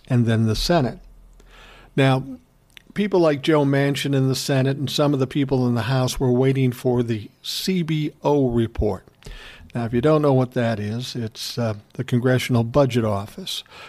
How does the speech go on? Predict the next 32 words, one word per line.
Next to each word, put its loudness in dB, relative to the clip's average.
What 0
they 4
do 0
is -2
they 0
go 0
through -4
the -2
bill 0
and 0
see -2
if -4
all 2
the 0
numbers 0
are 0
right, -2
how 0
it -4
matches -2
up, -2
what 0
it's -4
gonna 0
cost, -4
where 2
the -2
money's 0
going 0
to -2
come -2
from, -2